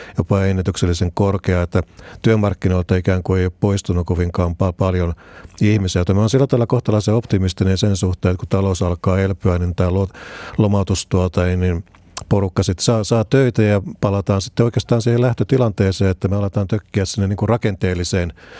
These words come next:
työttömyyteen ja näihin rakenneongelmiin sitten tässä pari, pari vuoden kuluessa. Mut tästä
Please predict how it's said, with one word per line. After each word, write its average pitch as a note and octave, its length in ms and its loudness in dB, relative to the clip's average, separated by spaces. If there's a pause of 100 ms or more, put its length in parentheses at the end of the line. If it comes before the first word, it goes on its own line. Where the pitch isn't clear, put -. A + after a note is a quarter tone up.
(140)
työttömyyteen F2 760 -2
ja F2 80 -2
näihin F#2 220 -2
rakenneongelmiin G2 1600 -4
sitten F2+ 300 -4
tässä F2+ 180 -4
pari, F#2+ 280 -2
pari F#2+ 320 -2
vuoden F2 260 -2
kuluessa. F#2+ 520 -2 (420)
Mut - 100 -2
tästä A2+ 300 0